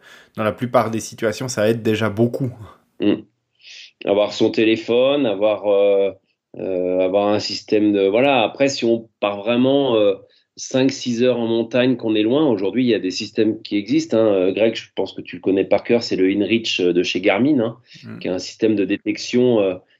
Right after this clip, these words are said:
Speaker 2: euh, et d'alerte, euh, qui coûte pas grand-chose. Euh, je s-, bon, est-ce que, est-ce que ça doit être mis à disposition, peut-être dans des bureaux des guides et tout, pour,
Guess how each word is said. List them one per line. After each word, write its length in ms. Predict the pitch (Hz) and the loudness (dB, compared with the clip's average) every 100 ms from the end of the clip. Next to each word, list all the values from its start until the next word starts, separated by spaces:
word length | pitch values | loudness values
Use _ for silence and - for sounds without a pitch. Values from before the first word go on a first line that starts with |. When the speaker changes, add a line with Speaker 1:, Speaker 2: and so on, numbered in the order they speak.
| _ - | _ -4
Speaker 2:
euh, 200 | 92 95 | 0 0
et 80 | |
d'alerte, 640 | 104 117 120 156 - - - _ _ - | 2 2 2 0 -4 -20 -20 _ _ -12
euh, 880 | - 92 92 92 90 90 90 90 90 | -6 -4 -2 -2 0 0 0 0 -2
qui 140 | - | -6
coûte 240 | - 117 117 _ _ _ _ _ _ _ | -4 -4 -4 _ _ _ _ _ _ _
pas 120 | 139 139 | 0 2
grand-chose. 720 | 123 131 - 123 160 170 _ _ _ _ - | 2 0 2 0 0 -4 _ _ _ _ -8
Euh, 1040 | 101 98 95 95 95 95 92 90 92 95 90 87 | 0 2 4 2 2 0 0 2 2 2 0 -2
je 380 | 85 - - - | -6 -8 -6 -6
s-, 320 | - - - - | -6 -12 -14 -4
bon, 320 | 104 110 - - | 2 2 2 -2
est-ce 180 | 104 - | -2 0
que, 460 | 127 135 139 139 | 2 2 4 4
est-ce 180 | 127 120 | 2 0
que 80 | 143 | -2
ça 160 | 131 | 2
doit 140 | 117 123 | 2 2
être 100 | 123 | 2
mis 120 | 127 | 2
à 80 | 117 | 2
disposition, 840 | 120 - 123 120 123 - 127 135 | -2 -4 -2 0 -2 0 0 0
peut-être 220 | 123 113 | 0 -2
dans 140 | 107 101 | 0 0
des 120 | 104 | 0
bureaux 300 | 101 113 117 | 0 2 2
des 160 | 117 110 | 0 0
guides 220 | 113 113 | 0 2
et 120 | 107 | 0
tout, 220 | - 120 | 0 -4
pour, 360 | 113 107 95 | -4 -6 -6